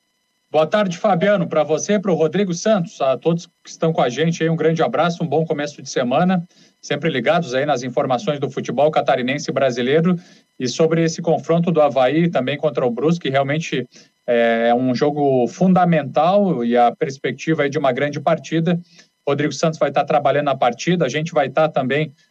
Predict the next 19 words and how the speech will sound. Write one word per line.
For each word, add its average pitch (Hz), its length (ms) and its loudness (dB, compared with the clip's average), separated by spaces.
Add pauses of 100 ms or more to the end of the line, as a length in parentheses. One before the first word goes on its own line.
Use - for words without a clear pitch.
(120)
com 139 240 -2
a 131 140 2
equipe 147 340 -2
aqui 139 140 -6
da 139 100 2
Rádio 139 300 -2
Guarujá, 135 380 2
acompanhando, 139 720 0 (320)
enfim, 147 320 -2
todo, 156 540 2
todos 143 200 0
os 135 40 -8
detalhes 147 380 2
do 156 120 -2
futebol, 160 400 2
a 170 60 2
promessa 160 460 0
aí 147 100 0
de, 175 400 0